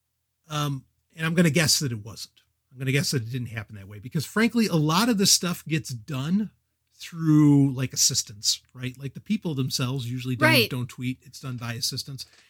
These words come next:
Speaker 1: And those assistants need to have access to the phone number, perhaps, that could get the two F A. That's why the, the phone number part of this is, I think, the most likely. Uh, this also doesn't speak well of Bitcoin exchanges. That should terrify the fuck out of people, okay? I am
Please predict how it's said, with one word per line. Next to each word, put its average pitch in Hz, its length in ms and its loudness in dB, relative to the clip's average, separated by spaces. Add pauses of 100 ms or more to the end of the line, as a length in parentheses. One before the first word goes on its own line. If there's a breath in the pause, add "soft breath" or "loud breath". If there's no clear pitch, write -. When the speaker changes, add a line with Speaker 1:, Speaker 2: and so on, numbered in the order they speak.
(100)
Speaker 1:
And 156 120 -8
those 185 180 6
assistants 160 580 4
need 160 180 -4
to - 40 -4
have 147 200 0
access 147 420 -2
to 143 100 -8
the 123 80 -8
phone 180 260 0
number, 120 220 0
perhaps, 117 320 -6
that 117 140 -16
could 127 140 -14
get 123 120 -12 (100)
the 131 80 -18
two 120 220 -14
F 120 160 -18
A. 104 160 -18
That's 175 220 -8
why 180 180 2
the, 147 160 0
the 127 140 -8
phone 208 260 2
number 135 220 2
part 123 220 -8
of 110 60 -10
this 113 220 -6 (600 soft breath)
is, 143 340 -2
I 147 120 0
think, 139 220 -2
the 139 80 -6
most 127 280 -2
likely. 110 340 -16 (640)
Uh, 139 120 -2
this 131 200 0
also 170 240 2
doesn't 127 240 2
speak - 260 -2
well 123 140 -8
of 107 60 -14
Bitcoin 117 360 -8
exchanges. 110 540 -14
That 110 180 -14
should - 100 -8
terrify 127 380 -4
the - 80 -12
fuck 123 280 -18
out 107 100 -20
of 104 80 -20
people, 107 280 -20 (340)
okay? 117 280 -16 (1500)
I 233 160 2
am 277 220 6